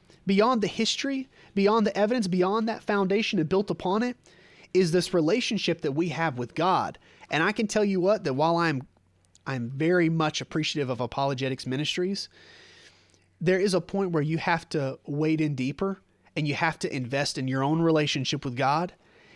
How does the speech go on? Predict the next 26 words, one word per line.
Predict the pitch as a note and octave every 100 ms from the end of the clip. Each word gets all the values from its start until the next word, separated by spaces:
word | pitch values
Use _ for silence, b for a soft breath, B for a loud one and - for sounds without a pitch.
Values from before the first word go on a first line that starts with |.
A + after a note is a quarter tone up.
| B -
and | D#3
you | D3+
can't | - F#3+ F3+ E3
be | E3
constantly | - E3+ E3 - D3+ C#3+
tossed | - C#3+ C#3 -
to | - C3+
and | A#2+
fro | C#3 C3+
on | C3 B2
the |
waves | A#2+ C3 C3 A#2+
of | A2
doubt | A#2+ A2+ - - _
and | B2
questions. | A2+ B2+ - - C#3+ - - B B B B B
And, | C#3 -
and | D3+ C#3+
that | E3+ F3
is, | E3 D#3+ D#3+ - - -
again, | C#3+ D#3+ D#3 C#3 C3 b b b b b
something | - E3+ E3 D#3+
that | D3
the | C3+
Holy | - D3+ D3+
Spirit | - - D3 C#3+ C#3+